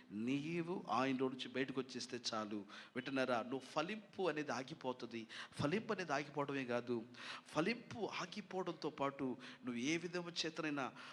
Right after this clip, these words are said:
ఫలించలేని తీగవైపోతే, నిన్ను చివరికి వాడు మండుతున్న గుండములో నిన్ను కూడా వాడితో కలగట్టుకుని మండాలని, వాడు ఆలో-, వాడు కాలిపోవాలనడానికి నిన్ను వేరు చేయడానికి చూస్తాడు. అందుకనే బిడ్డ, ఒక్కసారి ఆలోచన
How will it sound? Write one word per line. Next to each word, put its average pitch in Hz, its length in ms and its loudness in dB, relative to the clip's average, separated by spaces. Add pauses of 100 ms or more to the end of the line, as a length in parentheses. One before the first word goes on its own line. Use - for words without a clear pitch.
(120)
ఫలించలేని 175 1000 0
తీగవైపోతే, 127 1120 0 (280)
నిన్ను 123 200 0
చివరికి 143 880 2 (240)
వాడు 123 260 6
మండుతున్న 156 600 4
గుండములో 139 580 2
నిన్ను 147 260 -2
కూడా 156 260 0
వాడితో 127 340 0
కలగట్టుకుని 170 1000 2 (260)
మండాలని, 131 760 0 (180)
వాడు 104 180 -2
ఆలో-, 117 220 2
వాడు 120 180 -2
కాలిపోవాలనడానికి 131 1160 0 (240)
నిన్ను 117 160 4
వేరు 120 260 4
చేయడానికి 127 400 0
చూస్తాడు. 117 300 -6
అందుకనే 220 340 -6
బిడ్డ, 156 340 0 (280)
ఒక్కసారి 208 440 0
ఆలోచన 180 400 2